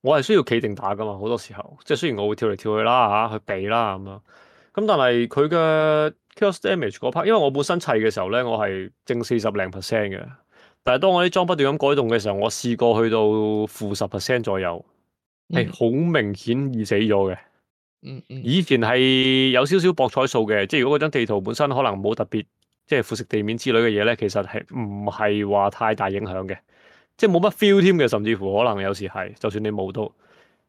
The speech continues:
Speaker 1: 即係你撞啱嗰張圖，如果你見到係咁樣，咁當然有啦，係咪先？咁但係而家係好明顯係多咗有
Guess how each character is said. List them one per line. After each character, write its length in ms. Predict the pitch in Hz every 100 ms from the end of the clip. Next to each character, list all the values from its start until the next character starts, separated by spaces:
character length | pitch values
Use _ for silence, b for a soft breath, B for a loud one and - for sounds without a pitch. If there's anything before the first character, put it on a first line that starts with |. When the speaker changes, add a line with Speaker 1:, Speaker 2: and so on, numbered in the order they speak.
| -
Speaker 1:
即 60 |
係 40 | 175
你 60 |
撞 180 | 139 127 117
啱 220 | 131 151
嗰 120 | 156 143
張 120 | 151
圖， 180 | 123 98
如 40 | 101
果 80 | 139
你 60 |
見 180 | 131 123
到 80 | 120
係 140 | 120
咁 100 | 107
樣， 140 | 110 120
咁 160 | 120 110
當 120 | 123
然 80 | 113
有 120 | 101
啦， 320 | 101 101 98
係 40 | 90
咪 120 | 87
先？ 200 | 87 95 - b b b b b
咁 140 | - 208
但 100 | 202
係 280 | 151 127 113
而 40 |
家 220 | 113 202 180
係 80 | 123
好 100 | 120
明 220 | 180 123 101
顯 140 | 120
係 200 | 143 107
多 460 | - 160 156 143 120
咗 800 | 107 92 95 98 101 107 113 117 - _ _ _ _ _ -
有 160 | 110